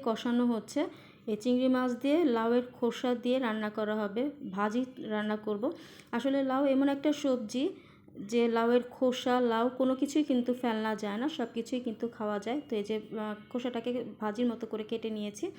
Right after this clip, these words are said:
আর এই যে, আহ, এইটা হচ্ছে, আহ, শিং মাছটাকে কষিয়ে রেখেছি। তো এই যে এখানে, আহ, লাউ কষানো হচ্ছে। তো লাউয়ের মধ্যে একবারে ঝোল দিয়ে শিং মাছটা দিয়ে দিব। তো লাউটাকে, আহ, মাত্র,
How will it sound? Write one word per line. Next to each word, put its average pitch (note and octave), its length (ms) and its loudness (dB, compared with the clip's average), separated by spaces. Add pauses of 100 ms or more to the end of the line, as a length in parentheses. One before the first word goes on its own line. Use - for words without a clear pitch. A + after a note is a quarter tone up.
(340)
আর G#3+ 180 0
এই A3+ 140 2
যে, C#4 220 0
আহ, G3+ 380 -4 (460)
এইটা A#3 420 -2
হচ্ছে, A#3 300 0
আহ, A3 280 -4 (760)
শিং D4 300 10
মাছটাকে D4+ 600 8
কষিয়ে C#4+ 380 4
রেখেছি। C4+ 560 2 (100)
তো B3 60 0
এই A#3 160 4
যে A#3+ 200 4 (160)
এখানে, A#3+ 460 2 (200)
আহ, G3+ 280 -6
লাউ A#3+ 540 4 (120)
কষানো A#3+ 360 0
হচ্ছে। A#3+ 400 0 (600)
তো A3 100 -2
লাউয়ের A#3+ 380 4
মধ্যে A#3 180 0
একবারে B3 340 4
ঝোল A#3 320 2
দিয়ে C#4+ 160 4
শিং A#3+ 260 -2
মাছটা A3 380 0
দিয়ে A3+ 240 0
দিব। A3 360 -2 (720)
তো A3 100 -4
লাউটাকে, A#3 1200 0
আহ, A3+ 420 -4
মাত্র, A#3+ 440 0